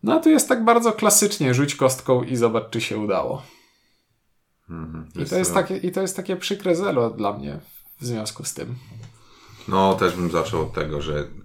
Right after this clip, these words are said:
Speaker 2: to i, to jest trochę przykre, bo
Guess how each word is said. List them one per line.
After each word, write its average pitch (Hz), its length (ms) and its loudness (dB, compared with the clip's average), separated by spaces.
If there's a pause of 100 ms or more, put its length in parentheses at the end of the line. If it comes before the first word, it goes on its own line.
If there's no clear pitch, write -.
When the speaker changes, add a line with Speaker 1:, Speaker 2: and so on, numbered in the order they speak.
(460)
Speaker 2:
to 90 120 -2
i, 90 280 -4 (260)
to - 80 0
jest 95 380 -4 (580)
trochę 80 340 -2
przykre, - 420 -6
bo 78 300 -2